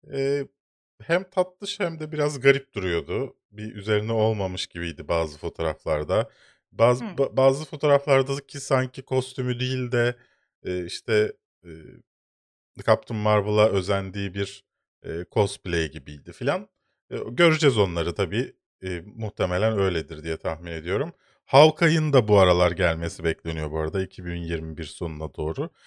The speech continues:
Speaker 1: Tabii gelecek mi bunlar, göreceğiz nasıl ayarlayacaklar o tarihleri, hem filmler hem diziler. Spider-Man Far From Home on yedi Aralık'ta gelecek.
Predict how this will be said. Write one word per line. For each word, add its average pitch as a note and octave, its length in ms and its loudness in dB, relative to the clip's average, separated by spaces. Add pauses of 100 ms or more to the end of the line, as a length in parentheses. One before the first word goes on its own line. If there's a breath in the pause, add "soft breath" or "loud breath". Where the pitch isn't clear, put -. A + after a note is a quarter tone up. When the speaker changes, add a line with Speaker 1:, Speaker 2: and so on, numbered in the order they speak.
(220)
Speaker 1:
Tabii G#2 280 -4
gelecek G2+ 440 -2
mi F#2 100 -8
bunlar, G#2+ 280 0
göreceğiz F#2+ 460 0
nasıl F#2 280 -4
ayarlayacaklar D#2+ 640 -2
o D#2+ 120 -6
tarihleri, E2+ 580 -4
hem F2 180 -6
filmler D#2+ 360 -10
hem D#2+ 220 -8
diziler. E2 440 -4 (680)
Spider-Man D#3 1080 2
Far D3+ 340 8
From D3+ 420 2
Home D3+ 360 2 (680)
on D3+ 180 2
yedi D#3 360 0
Aralık'ta B2 540 0
gelecek. F2 600 -6